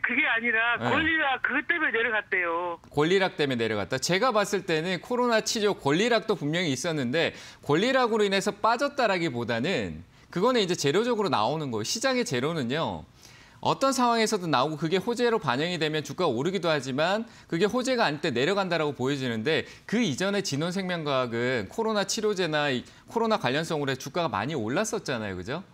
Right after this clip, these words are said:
Speaker 2: 내려올 때가 돼서 내려온 게 아닐까요? 그렇게 생각
Speaker 1: 그게
Speaker 2: 안
Speaker 1: 아니-,
Speaker 2: 하세요?
Speaker 1: 그게 아닌데요.
Speaker 2: 어, 저는
Speaker 1: 왜냐면
Speaker 2: 맞는 것 같은데요.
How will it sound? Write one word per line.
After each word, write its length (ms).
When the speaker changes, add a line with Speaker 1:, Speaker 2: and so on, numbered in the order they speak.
Speaker 2:
내려올 300
때가 160
돼서 220
내려온 300
게 60
아닐까요? 460
그렇게 200
생각 220
Speaker 1:
그게 80
Speaker 2:
안 60
Speaker 1:
아니-, 20
Speaker 2:
하세요? 360
Speaker 1:
그게 180
아닌데요. 760
Speaker 2:
어, 120
저는 280
Speaker 1:
왜냐면 180
Speaker 2:
맞는 140
것 60
같은데요. 520